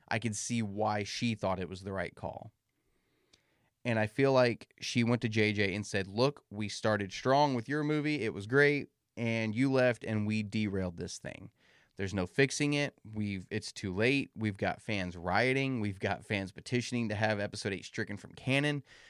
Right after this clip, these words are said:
We've got fans calling names, or directors' names. They, we've got fans calling actresses' names. We've got people losing their minds,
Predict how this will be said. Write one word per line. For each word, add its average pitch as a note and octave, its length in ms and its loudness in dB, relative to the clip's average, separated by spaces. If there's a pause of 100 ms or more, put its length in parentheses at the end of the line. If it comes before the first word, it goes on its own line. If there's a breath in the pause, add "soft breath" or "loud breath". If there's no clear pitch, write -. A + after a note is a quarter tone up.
(160 loud breath)
We've G#2+ 200 -2
got G2+ 300 2 (220)
fans A2 280 0
calling G2+ 540 2
names, G2+ 500 -2 (160)
or A2 160 2
directors' G#2+ 400 2
names. C3+ 520 2
They, G#2 180 2
we've A2 240 0
got G#2 240 0
fans G#2 260 0
calling F#2 340 -4
actresses' C3 580 0
names. C#3 460 2 (360 soft breath)
We've A2+ 240 2
got G2 360 4 (100)
people G#2+ 520 -2 (260)
losing B2 480 2
their G#2+ 120 2
minds, F#2+ 600 -2